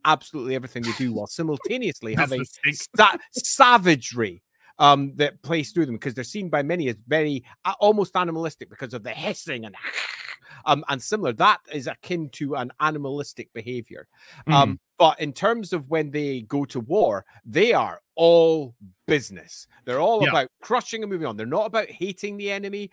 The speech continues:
Speaker 1: They're not about despising them and, and, and tearing them down. They're not d-, passionate creatures. And indeed, this is something that has to be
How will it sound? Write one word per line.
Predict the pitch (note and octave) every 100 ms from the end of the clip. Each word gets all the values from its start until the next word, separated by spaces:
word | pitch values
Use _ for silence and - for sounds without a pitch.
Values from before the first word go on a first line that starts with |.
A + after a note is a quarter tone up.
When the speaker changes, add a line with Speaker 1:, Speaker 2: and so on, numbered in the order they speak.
| - -
Speaker 1:
They're | C#3
not | F3 G3
about | F#3 E3+
despising | A#2+ B2+ - F#3 F#3+ F3 F3+ F#3
them | F3+ E3+
and, | B2 A2+ D3 - E3 E3
and, | E3+ -
and | E3 D3+
tearing | - C#4+ C4 C4
them | A#3+ A3+
down. | F#3 G3 G#3 G#3+ - - -
They're | D#3+
not | E3+ B3 - _ _
d-, | - _
passionate | - G#3 G#3+ - F3 E3 -
creatures. | - G#3 - C3+ A2+
And | B2+
indeed, | B2+ A#2+ F#3 B2+
this | A3 B3
is | -
something | A3+ - D3+
that | C#3 -
has | E3+ D#3
to | C#3+
be | C#3 B2+